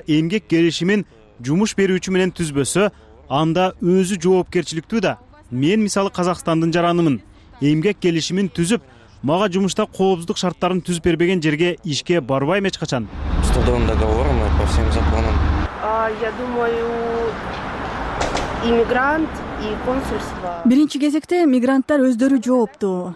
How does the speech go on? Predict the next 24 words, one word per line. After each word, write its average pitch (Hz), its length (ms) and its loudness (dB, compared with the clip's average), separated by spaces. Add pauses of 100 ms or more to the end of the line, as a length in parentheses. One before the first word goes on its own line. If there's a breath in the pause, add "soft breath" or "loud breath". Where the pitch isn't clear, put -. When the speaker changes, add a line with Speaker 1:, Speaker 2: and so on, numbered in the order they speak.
(160)
Speaker 4:
Экинчиден, 262 600 2
консулдуктар 220 680 -2
дагы. 180 460 -4 (180)
Алар 233 380 2
башка 226 340 0
жака 254 380 2
ишке 240 400 -2
келип 240 220 2
жатышат - 340 0 (100)
да. 175 280 -2 (320 loud breath)
Ооба, 220 440 2
анан 285 300 4
үчүнчү 277 320 2
кезекте 240 400 -2
жумуш 233 400 2
берүүчүлөр 226 640 2
да 294 80 2
жоопкерчилик 202 640 -4
алыш 175 240 -6
керек. 165 320 -6 (420 loud breath)
Бирок 226 220 0
ар 254 220 0
бир 262 180 2
адам 240 320 2